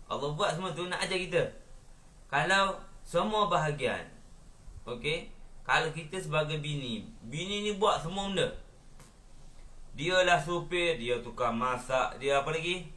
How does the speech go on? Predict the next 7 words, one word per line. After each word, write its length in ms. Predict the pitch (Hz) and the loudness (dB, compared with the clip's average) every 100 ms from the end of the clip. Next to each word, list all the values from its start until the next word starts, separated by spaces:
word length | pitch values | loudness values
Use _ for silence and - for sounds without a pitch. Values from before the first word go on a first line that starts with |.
| - - | -16 -12
Supir 300 | 147 143 151 | -10 -8 -2
tau, 160 | 139 | -2
supir. 400 | 135 135 104 - - - - | -4 -6 -8 -8 -16 -18 -4
Supir 320 | 139 151 160 | -2 -2 -4
ni 160 | 147 | -2
driver. 400 | 127 139 135 - - - - - - - - - - - - - | 4 4 4 -2 -4 -20 -20 -20 -20 -20 -20 -20 -20 -20 -20 -20
Okey? 400 | - 139 160 151 | -4 -2 -2 -4